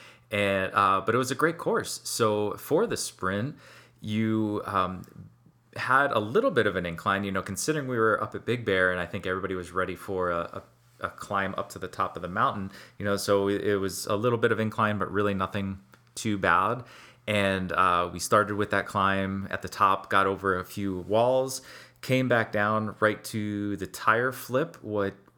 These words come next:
um, which always is a challenge when we have muddy and rainy conditions. If it, sometimes it just sticks to the floor, your feet can't get much traction, so that proved to be a little bit of a challenge,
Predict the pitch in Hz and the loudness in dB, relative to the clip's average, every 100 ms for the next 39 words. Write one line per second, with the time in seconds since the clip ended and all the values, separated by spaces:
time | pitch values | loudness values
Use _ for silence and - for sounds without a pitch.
0 | _ - - _ - 98 87 87 85 82 | _ -20 -20 _ -12 -8 -6 -8 -12 -14
1 | 98 107 - - 113 127 123 117 98 98 | -4 -4 -2 -2 0 0 -2 -4 -6 -8
2 | - 98 101 123 151 160 - - - 95 | -4 0 0 -2 -6 -10 -12 -20 -18 -2
3 | 101 101 98 98 98 101 90 92 95 98 | 0 0 -2 -6 -4 -2 -2 0 0 -2
4 | 98 - - 95 87 85 85 82 92 95 | -6 -10 -8 -6 -6 -6 -8 -8 -4 -4
5 | 95 - 85 85 - 127 135 - - 85 | -6 -8 -8 -8 -6 -8 -8 -10 -8 -10
6 | - - - - - - 90 95 92 90 | -14 -18 -12 -10 -8 -8 -4 -4 -4 -6
7 | 90 - 98 - - 104 - - 90 - | -10 -6 -4 -4 -4 -6 -6 -6 -6 -2
8 | 139 147 147 143 - - 101 - 117 120 | 2 4 2 -2 -12 -8 -8 -4 -4 -4
9 | - 117 101 113 - 110 - - 110 107 | -6 -6 -4 -4 -4 -6 -4 0 0 0
10 | 110 107 101 92 92 90 - - - 107 | -4 -8 -6 0 2 2 -2 -14 -6 -4
11 | 95 - 95 95 87 85 98 98 95 87 | -4 -6 -4 -2 -2 -2 -4 -2 -2 -4
12 | - 92 90 87 85 - | -4 -4 -2 -4 -8 -12